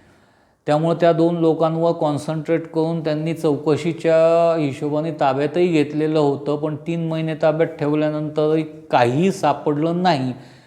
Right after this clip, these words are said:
म्हणून त्यांना सोडून द्यावं लागलं. अरे वा,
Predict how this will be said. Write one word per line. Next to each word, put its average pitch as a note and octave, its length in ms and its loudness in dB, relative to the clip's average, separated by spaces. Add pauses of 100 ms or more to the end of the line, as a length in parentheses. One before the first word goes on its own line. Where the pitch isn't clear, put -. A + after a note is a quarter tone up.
(360)
म्हणून D#3+ 320 0
त्यांना D#3+ 320 2
सोडून D3+ 440 2
द्यावं F2+ 280 0
लागलं. E2 300 -12 (1160)
अरे A#2 200 0
वा, A#2+ 220 -2